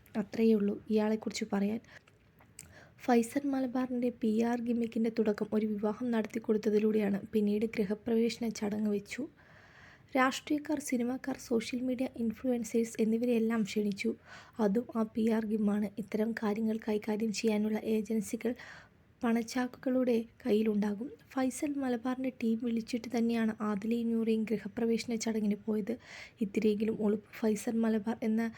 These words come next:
ചങ്ങാതിക്കുണ്ടോ? ആദിലയും നൂറയും വന്നത് ഫൈസൽ അറിഞ്ഞില്ലെന്നാണ് പറയുന്നത്. സ്വന്തം വീടിന്റെ പാലുകാച്ചിലിന് ക്ഷണിക്കപ്പെട്ടിട്ടുള്ള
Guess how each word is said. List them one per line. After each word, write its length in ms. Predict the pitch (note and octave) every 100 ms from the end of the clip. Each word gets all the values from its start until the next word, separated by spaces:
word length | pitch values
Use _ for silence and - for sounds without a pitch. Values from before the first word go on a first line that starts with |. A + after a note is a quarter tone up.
| - - -
ചങ്ങാതിക്കുണ്ടോ? 920 | A3+ G#3+ A3+ A3 A3 A3+ G#3 G3+ G3 F#3+ - - - - -
ആദിലയും 400 | B3 B3 C4+ D4
നൂറയും 340 | C#4 C4 B3+ C4
വന്നത് 280 | A#3+ A#3+ A#3+
ഫൈസൽ 500 | - A#3 G#3+ - C4 -
അറിഞ്ഞില്ലെന്നാണ് 680 | A3 G#3+ A3 B3 B3+ B3 G#3 G3
പറയുന്നത്. 460 | G#3 G#3 G#3 G#3 G#3+ -
സ്വന്തം 380 | - G#3+ G#3+ A3
വീടിന്റെ 340 | A3 G#3+ A3 A3
പാലുകാച്ചിലിന് 720 | A3 G#3 G#3 A3 G#3 G#3+ A3
ക്ഷണിക്കപ്പെട്ടിട്ടുള്ള 880 | G#3 A3 G3+ G#3+ G#3+ G3+ - - A3